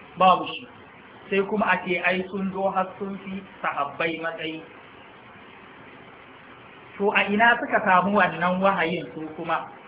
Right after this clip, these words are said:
Akwai annabi daban da aka saukar kenan bayan wa'annan sun wuce? Kaga wannan ƙarya ce zalla kawai ake kitsawa ana tsallata wa duniya.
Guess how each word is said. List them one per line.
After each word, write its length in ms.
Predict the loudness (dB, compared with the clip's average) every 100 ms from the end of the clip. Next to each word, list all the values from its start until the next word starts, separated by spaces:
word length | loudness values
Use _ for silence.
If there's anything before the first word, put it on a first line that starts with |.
| -20 -14
Akwai 360 | -2 0 4 6
annabi 600 | 6 4 4 2 0 0
daban 340 | 0 4 2
da 100 | 4 4
aka 200 | 4 2
saukar 400 | 2 2 0 0
kenan 360 | -2 0 0 2
bayan 440 | 4 6 6 4
wa'annan 400 | 2 0 -2 -6
sun 160 | -6 -8
wuce? 220 | -6 -6 -8 -10 -20 -20 -20 -20 -20 -20 -20 -6
Kaga 280 | -2 0
wannan 320 | 0 0 -4 -6
ƙarya 400 | -6 -2 -2 -2
ce 160 | -6 -6
zalla 340 | -6 -4 -6
kawai 280 | -4 -4 -6
ake 240 | -8 -12 -14
kitsawa 540 | -12 -10 -4 -2 -2 -4
ana 260 | -6 -8 -6
tsallata 580 | 2 2 2 -2 0 0
wa 120 | 0
duniya. 480 | -4 -8 -6 -6 -6